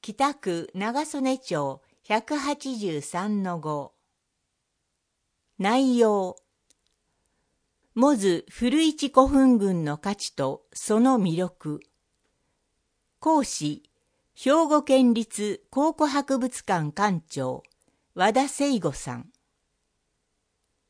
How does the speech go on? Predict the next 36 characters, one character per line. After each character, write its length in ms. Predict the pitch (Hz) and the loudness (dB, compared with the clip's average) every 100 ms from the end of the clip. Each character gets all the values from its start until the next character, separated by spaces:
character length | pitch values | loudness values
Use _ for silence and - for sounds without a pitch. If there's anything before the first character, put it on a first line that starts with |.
| _ _ _ _ - | _ _ _ _ 0
北 160 | 240 240 - | 2 2 0
海 320 | 302 269 165 | 2 2 2
道、 340 | 151 135 110 _ _ _ - | -2 -2 -8 _ _ _ 0
北 300 | 220 226 311 | 2 2 0
東 440 | 302 285 285 254 | 4 4 4 0
北 180 | - 226 | -2 -2
の 320 | 208 202 - _ | 0 -2 -6 _
縄 300 | 160 220 294 | 2 6 6
文 320 | 311 302 285 240 | 6 2 2 0
遺 140 | 240 | -2
跡 280 | 269 269 269 | -2 0 0
群 280 | 208 190 160 | 0 0 0
の 120 | 139 | -2
価 200 | 135 196 | -4 -6
値 200 | 202 - | -6 -10
と 300 | - 135 - _ _ - | -6 -6 -6 _ _ -14
そ 220 | - 214 | -2 2
の 180 | 247 247 | 2 2
魅 160 | 170 | 0
力。 480 | 156 190 - 151 139 - _ _ _ _ _ _ _ _ _ _ _ _ _ | -2 -4 -6 -8 -8 -14 _ _ _ _ _ _ _ _ _ _ _ _ _
講 260 | - 294 269 | -2 2 2
師、 420 | - - 147 - _ _ _ _ - | 0 -6 -8 -8 _ _ _ _ -6
縄 320 | 180 285 320 | 2 4 4
文 280 | 320 294 262 | 2 2 0
遺 100 | 254 | -2
跡 360 | 247 247 240 202 | 0 0 0 -4
群 320 | 156 131 - | -2 -4 -8
世 280 | - - 226 | -10 0 0
界 320 | 226 311 302 | 2 0 0
遺 20 | 277 | -2
産 360 | - 254 240 | 0 2 2
協 300 | 240 226 226 | 2 2 2
議 140 | 214 208 | 2 -4
会 420 | 147 139 123 _ _ _ _ - | -6 -6 -10 _ _ _ _ -4
会 240 | 202 254 | -2 -2
長、 560 | - 233 208 180 170 | -2 0 0 0 -4